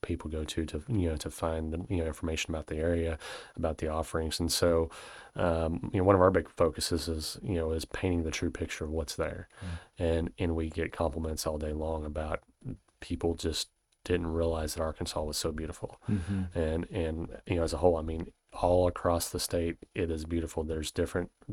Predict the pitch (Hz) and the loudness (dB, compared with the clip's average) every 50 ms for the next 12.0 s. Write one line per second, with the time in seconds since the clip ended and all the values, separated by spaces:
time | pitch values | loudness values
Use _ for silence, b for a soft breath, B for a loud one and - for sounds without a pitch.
0 | 95 - _ _ - 110 110 113 98 90 92 90 92 92 90 87 85 - - - | -12 -12 _ _ 0 0 2 4 6 6 6 6 6 6 6 6 6 6 4 8
1 | - 120 117 110 92 87 78 85 80 - 80 80 80 87 85 80 78 76 76 - | 10 10 10 10 8 6 4 2 0 0 -2 0 4 4 4 4 4 2 -2 0
2 | - 85 80 - - - - - 85 80 80 80 - - 85 78 78 80 80 - | 0 0 2 4 2 2 2 0 -2 0 -2 -2 0 0 0 0 0 -2 -4 -4
3 | - B B B B B B B B B 90 85 85 82 82 80 78 - - 85 | -6 B B B B B B B B B 2 4 4 4 2 2 2 2 2 2
4 | 80 - - - 82 - - - 92 90 85 - - 85 80 80 78 78 80 80 | 2 0 -4 -4 -4 -4 0 0 2 2 0 0 -2 -4 -2 -2 -2 -2 -2 -2
5 | 82 82 82 80 - - - 92 82 78 80 80 80 80 76 - - - 80 78 | 0 0 -2 -2 -4 -4 -4 -2 -2 0 -2 -2 -2 -4 -4 -4 -4 -4 -2 0
6 | 85 82 82 - - - 82 80 80 80 80 85 87 - - 90 82 80 80 82 | 2 2 2 2 0 0 0 0 0 -2 -4 -6 -6 -2 0 0 0 0 0 -2
7 | 85 82 - - 85 82 80 78 - - - 80 80 85 82 82 80 80 78 82 | -2 -2 -2 -2 -2 -2 -2 -4 -4 -4 -4 -2 0 0 0 0 -2 -2 0 0
8 | 90 90 90 87 87 85 80 B B B B B B B B _ 95 87 80 78 | 2 2 4 4 4 2 0 B B B B B B B B _ 4 4 4 6
9 | 85 82 82 85 80 - - - - - 85 82 82 78 - 90 82 82 82 82 | 4 4 4 2 2 0 -2 -2 0 0 0 2 0 0 0 0 2 2 0 0
10 | 80 80 80 80 87 85 80 80 82 80 - - 85 82 - - - 85 - - | -2 -2 -2 -2 -2 -2 -2 -4 -6 -6 -2 -2 -2 0 0 -2 -2 -4 -4 -2
11 | - 85 82 80 80 - - - - 101 85 82 78 78 80 80 - - - | -2 -2 -2 -2 -2 -4 -6 -4 -2 -2 -2 -2 -2 -2 -2 -2 -4 -4 -6